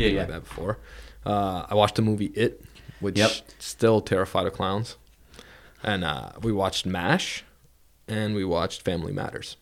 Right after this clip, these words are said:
Speaker 1: Wow.
Speaker 2: So I love,
Speaker 1: Some classics
Speaker 2: I
Speaker 1: there.
Speaker 2: loved Urkel, man. I
Speaker 1: Uh,
Speaker 2: loved him. So we st-, we actually, we picked up a lot of language fast between school, you know, and then just being here watching T V. You can't find anything Bosnian on T V,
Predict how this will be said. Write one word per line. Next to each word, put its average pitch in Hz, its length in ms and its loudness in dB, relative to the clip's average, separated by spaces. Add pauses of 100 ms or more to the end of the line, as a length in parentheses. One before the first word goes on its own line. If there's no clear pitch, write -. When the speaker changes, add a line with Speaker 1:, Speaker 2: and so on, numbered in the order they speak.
(480)
Speaker 1:
Wow. 101 380 2
Speaker 2:
So - 120 -2
I 78 100 0
love, 85 140 0
Speaker 1:
Some 135 120 8
classics 104 420 4
Speaker 2:
I 104 40 2
Speaker 1:
there. 117 120 10
Speaker 2:
loved 117 260 12
Urkel, 98 360 6
man. 92 240 -6 (420)
I - 60 -6 (260)
Speaker 1:
Uh, 120 60 10
Speaker 2:
loved 117 200 10
him. 90 200 0
So 135 200 12
we 135 140 8
st-, 160 220 6
we 170 80 8
actually, 120 320 4 (100)
we 131 180 0
picked 190 220 4
up 185 100 2
a 101 60 6
lot 98 200 6
of 95 40 2
language 90 340 -2
fast 85 380 -2
between 90 300 -4
school, 107 540 6 (200)
you 101 80 -4
know, 87 200 -6 (120)
and 90 200 -2
then 90 180 -2
just 92 260 -8
being 95 240 -2
here 107 180 2
watching 87 280 -2
T 104 140 -4
V. 113 100 -2
You 104 60 -2
can't - 200 -6
find 76 180 -4
anything 78 280 -6
Bosnian 76 380 -8
on - 100 -12
T - 140 -10
V, - 180 -14